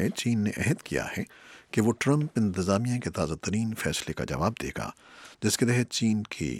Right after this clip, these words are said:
ہزاروں مصنوعات کی درآمد پر، جن کی مالیت دو سو ارب ڈالر ہوگی، دس فیصد محصولات عائد کیے جائیں گے۔ مائیکل براؤن کی ایک رپورٹ کے ساتھ رضی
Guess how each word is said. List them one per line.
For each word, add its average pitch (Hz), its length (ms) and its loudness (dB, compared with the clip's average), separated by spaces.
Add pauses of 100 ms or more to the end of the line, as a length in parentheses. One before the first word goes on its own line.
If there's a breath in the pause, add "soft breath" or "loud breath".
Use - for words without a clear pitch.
(340)
ہزاروں 101 400 2
مصنوعات 78 540 -4
کی - 100 -8
درآمد - 440 -6
پر، 92 100 -4
جن 92 200 -4
کی - 160 -8
مالیت 78 420 -6 (760 loud breath)
دو 113 200 2
سو - 280 0 (120)
ارب 76 300 -2
ڈالر 110 280 0 (100)
ہوگی، 62 240 -6
دس - 260 0
فیصد 82 320 -4
محصولات 76 600 -4
عائد - 300 -4
کیے - 280 -10
جائیں - 220 -4 (140)
گے۔ - 60 -10 (1400 soft breath)
مائیکل 127 300 6
براؤن 131 340 2
کی - 160 -2
ایک 76 220 0
رپورٹ 78 320 -4
کے - 80 -6
ساتھ - 360 -2 (140)
رضی 90 340 0